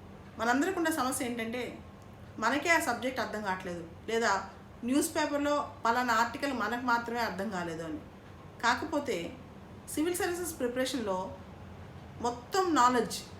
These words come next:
పూర్తి స్థాయిలో పరిజ్ఞానం మొత్తం ఒకటేసారి ఎవరు క్రామ్ చేసుకోలేరు. ఏ కాంపిటీటివ్ ఎగ్జామ్లో అయినా దానికి సంబంధించిన నాలెడ్జ్ లేదా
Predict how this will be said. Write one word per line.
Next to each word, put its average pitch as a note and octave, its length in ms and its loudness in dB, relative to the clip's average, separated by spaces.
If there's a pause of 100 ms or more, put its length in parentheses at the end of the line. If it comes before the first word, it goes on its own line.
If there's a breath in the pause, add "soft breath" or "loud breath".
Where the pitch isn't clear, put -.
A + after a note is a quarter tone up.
పూర్తి D4+ 320 0
స్థాయిలో C#4 360 4
పరిజ్ఞానం A#3 560 2
మొత్తం G3 500 -4 (480)
ఒకటేసారి D#4+ 640 4
ఎవరు B3 240 2 (580)
క్రామ్ B3+ 380 6
చేసుకోలేరు. F#3+ 500 -2 (1040)
ఏ C4+ 180 8
కాంపిటీటివ్ D4+ 520 6
ఎగ్జామ్లో A#3+ 320 -2
అయినా F3 340 -4 (440)
దానికి B3+ 280 6
సంబంధించిన D4 500 2
నాలెడ్జ్ A#3+ 640 0
లేదా A3+ 360 4